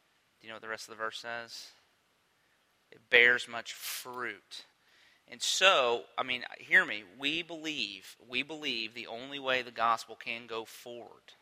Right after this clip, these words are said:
from this place is through, uh, this process of death and then out of death resurrection.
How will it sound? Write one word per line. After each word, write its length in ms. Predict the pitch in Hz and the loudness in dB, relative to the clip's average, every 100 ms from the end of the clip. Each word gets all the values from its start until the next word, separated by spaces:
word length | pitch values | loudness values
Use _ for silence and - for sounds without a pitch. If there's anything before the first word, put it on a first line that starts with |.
| _ _ _ - _ _ _ | _ _ _ -20 _ _ _
from 300 | - 127 127 | 4 6 6
this 180 | 127 - | -2 -8
place 560 | - 127 104 92 - - | -2 2 2 0 -10 -12
is 240 | 113 - - | -12 -10 -10
through, 480 | 127 123 101 98 - _ - | -8 -8 -8 -12 -20 _ -6
uh, 160 | 110 | -6
this 160 | 104 - | -6 -12
process 520 | - 127 117 - - | 2 4 4 0 -10
of 80 | 107 _ | -12 _
death 520 | 104 101 98 - - _ _ _ _ _ | -8 -8 -10 -18 -20 _ _ _ _ _
and 120 | 113 | -14
then 100 | 110 | 4
out 140 | 101 107 | 6 8
of 120 | 101 | 4
death 220 | 107 - | -8 -6
resurrection. 560 | 101 98 95 92 - | -6 -6 -10 -16 -14